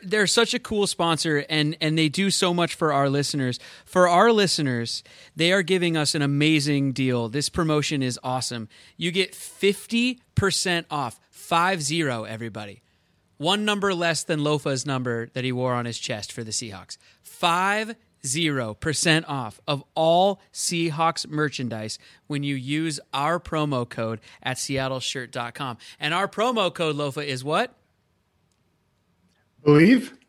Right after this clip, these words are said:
Speaker 1: That's it.
Speaker 2: B L E A V.
Speaker 1: Yeah, put
Speaker 2: And,
Speaker 1: that
Speaker 2: and
Speaker 1: in.
Speaker 2: I'm no, and I'm no math major.
Speaker 1: <laughs> Yeah.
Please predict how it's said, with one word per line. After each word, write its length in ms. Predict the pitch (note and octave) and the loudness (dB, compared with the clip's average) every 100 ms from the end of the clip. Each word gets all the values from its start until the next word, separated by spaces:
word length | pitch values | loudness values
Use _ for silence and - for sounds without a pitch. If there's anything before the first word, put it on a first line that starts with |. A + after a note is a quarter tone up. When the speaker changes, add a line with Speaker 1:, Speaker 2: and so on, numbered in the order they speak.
| - | -10
Speaker 1:
That's 200 | A2+ A2 | -10 -2
it. 280 | F3+ D3+ _ _ _ _ _ _ - | -2 -2 _ _ _ _ _ _ 6
Speaker 2:
B 240 | E3 E3 | 8 10
L 260 | E3 F3 - | 10 6 6
E 640 | G#3 A#3 A#3 A3 G#3 G3 E3+ | 6 8 10 10 10 10 10
A 160 | D#3+ | 10
V. 380 | C3+ D3+ C3 - - | 8 8 8 4 -4
Speaker 1:
Yeah, 320 | B2 D3 G#2+ | -4 -2 -4
put 320 | - F#3 G#3 | -2 -2 2
Speaker 2:
And, 100 | G#3 | 2
Speaker 1:
that 140 | G3+ F#3+ | 2 2
Speaker 2:
and 120 | D#3 | 2
Speaker 1:
in. 60 | |
Speaker 2:
I'm 120 | G3+ G3 | 2 4
no, 200 | F#3+ F3 - _ _ _ _ _ - | 4 2 -8 _ _ _ _ _ -2
and 100 | E3 | 2
I'm 140 | A3 | 6
no 140 | A3 E3 | 6 6
math 400 | D3+ E3 D#3 - - C3+ | 6 2 0 -10 -10 -2
major. 440 | B2+ A#2+ A#2+ - | 0 0 -6 -4
Speaker 1:
<laughs> 40 | |
Yeah. 180 | D3 A2+ | -2 -2